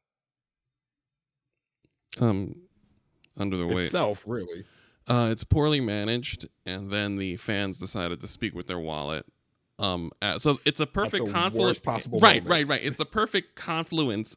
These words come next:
Speaker 1: of bullshit. So Sony's poorly managed, and it buckled under the weight of itself.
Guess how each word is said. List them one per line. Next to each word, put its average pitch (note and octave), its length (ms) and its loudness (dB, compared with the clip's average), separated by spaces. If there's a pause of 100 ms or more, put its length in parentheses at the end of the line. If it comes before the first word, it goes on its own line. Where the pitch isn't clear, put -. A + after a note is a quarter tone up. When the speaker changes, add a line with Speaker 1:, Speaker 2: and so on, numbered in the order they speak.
Speaker 1:
of G#2 400 -4
bullshit. A#2+ 540 0
So B2 100 -6
Sony's G#3+ 400 -2
poorly D#3 320 -4
managed, G#2 580 -2
and B2 120 0
it G#2 160 -8
buckled D3+ 360 -2
under C#3 220 0
the B2 100 -2
weight A#2+ 220 -2
of G2 80 -4
itself. F2+ 480 -6